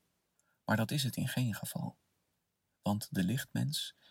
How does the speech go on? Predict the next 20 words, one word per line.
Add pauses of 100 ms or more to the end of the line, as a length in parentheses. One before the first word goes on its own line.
is
in
het
begin
als
een
klein
licht
vonkje, (580)
dat
verzorgd
moet
worden, (480)
om
niet
uit
te
doven. (1400)
Dat
verzorgen